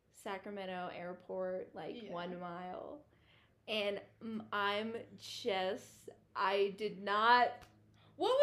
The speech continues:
Speaker 2: was your reaction when you received this?
Speaker 1: When I saw that clip, I was like, "This was a bad idea. I shouldn't have
Speaker 2: <laughs>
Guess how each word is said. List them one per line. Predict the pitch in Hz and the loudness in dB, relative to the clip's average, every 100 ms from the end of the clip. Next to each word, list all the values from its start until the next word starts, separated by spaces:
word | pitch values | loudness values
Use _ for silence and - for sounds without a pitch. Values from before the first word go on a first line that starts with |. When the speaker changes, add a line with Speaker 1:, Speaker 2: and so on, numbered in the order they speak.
| 571 311 | 8 6
Speaker 2:
was | 277 | -2
your | 302 311 | 0 0
reaction | 302 262 233 247 294 269 | 0 2 2 0 -2 -2
when | 262 | 0
you | 262 254 | -2 -2
received | 254 - 240 226 220 | -4 -6 -10 -10 -10
this? | - | -2
Speaker 1:
When | 269 262 - | 2 2 4
I | 240 254 294 330 339 - - - - | 6 6 6 2 -2 -6 -14 -20 -2
saw | 220 214 | 2 4
that | 220 208 | 2 0
clip, | - 220 196 - | -4 -2 -2 -2
I | 202 202 | -2 0
was | 185 | -2
like, | 180 175 170 - - - 202 | -2 -4 -6 -16 -20 -20 -2
"This | 202 208 208 | 2 2 0
was | 269 | -2
a | 330 | 2
bad | 330 320 | 2 2
idea. | 311 214 165 | 0 -2 0
I | 254 | 0
shouldn't | - 254 240 | 2 2 8
have | |
Speaker 2:
<laughs> | - 415 - 466 - - 403 554 | 12 12 12 12 12 12 12 12